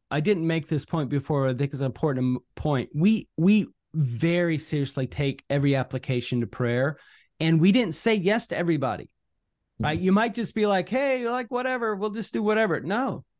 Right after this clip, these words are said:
Speaker 1: like, we were very much seeking the Lord, and, and there were people that we were very generous to and people that we were less generous to and, and people we said no to, fully in, in unison,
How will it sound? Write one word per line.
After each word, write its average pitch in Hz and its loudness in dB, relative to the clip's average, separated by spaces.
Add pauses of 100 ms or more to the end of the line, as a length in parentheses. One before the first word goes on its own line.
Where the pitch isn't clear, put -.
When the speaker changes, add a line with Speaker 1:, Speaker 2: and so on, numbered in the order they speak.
(140)
Speaker 1:
like, 170 -2
we 208 4
were 208 4
very 185 0
much 220 -2
seeking 196 -2
the 165 0
Lord, 156 0 (100)
and, 160 -2
and 170 0
there 185 4
were 185 4
people 202 -2
that 170 0
we 180 0
were 165 0
very 165 0
generous 160 -4
to 185 0
and 180 -2
people 185 -2
that 165 0
we 170 2
were 160 0
less 165 -2
generous 175 -2
to 196 0
and, 147 -2 (260)
and 151 -4
people 190 0
we 190 -2
said 196 -4
no 202 0
to, 113 -6 (680)
fully 226 4 (100)
in, 165 2
in 151 0
unison, 151 0